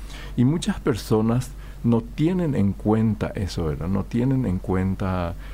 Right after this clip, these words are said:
ese aspecto, ¿verdad? Que muchas veces en el, en ese estado de desesperación, de dolor, de soledad,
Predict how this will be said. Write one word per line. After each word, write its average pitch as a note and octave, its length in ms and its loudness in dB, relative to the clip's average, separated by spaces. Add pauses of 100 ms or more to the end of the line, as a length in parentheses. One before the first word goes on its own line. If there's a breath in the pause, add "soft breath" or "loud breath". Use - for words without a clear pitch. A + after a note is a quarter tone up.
(120 loud breath)
ese G2+ 300 0
aspecto, F2+ 600 -2
¿verdad? D#2 220 -2
Que G2 180 0
muchas G2+ 340 2
veces A2+ 340 0
en A2 200 0
el, G#2+ 280 0 (260 loud breath)
en G2+ 140 4
ese G#2 300 2
estado G#2+ 500 2
de G#2+ 200 2
desesperación, G2+ 1300 0 (300 loud breath)
de G#2 160 4
dolor, F#2+ 600 2
de F#2+ 140 -2
soledad, F2 640 0